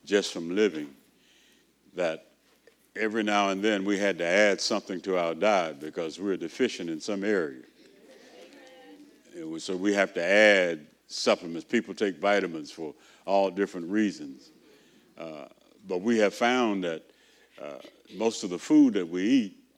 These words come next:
is not sufficient for everything that our body needs.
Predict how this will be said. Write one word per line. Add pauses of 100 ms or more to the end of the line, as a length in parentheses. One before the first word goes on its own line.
(260)
is
not
sufficient (1400)
for
everything
that
our
body
needs.